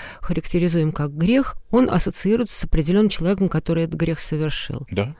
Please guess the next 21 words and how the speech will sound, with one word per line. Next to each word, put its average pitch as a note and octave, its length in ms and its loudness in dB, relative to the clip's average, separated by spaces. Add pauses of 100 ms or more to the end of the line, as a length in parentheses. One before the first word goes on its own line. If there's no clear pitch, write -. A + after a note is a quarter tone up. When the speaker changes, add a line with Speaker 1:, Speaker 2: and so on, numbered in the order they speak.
(460)
Speaker 1:
И, G#3+ 200 6
и G#3+ 360 2
каким A#3+ 400 2
образом G3 320 4
мы G3+ 80 6
можем, F#3 480 4
э, E3+ 420 2
разделить F#3 840 2
внутри F#3 520 4
с-, C3 60 -4
собственного - 760 0
восприятия F3 800 2
этого D#3 180 -2
человека F3 600 0
и C4+ 200 -6
его F3 220 0
поступок, - 760 -4 (300)
я G3+ 140 4
не C#4+ 120 6
очень F3 220 0
понимаю. C#3+ 540 -4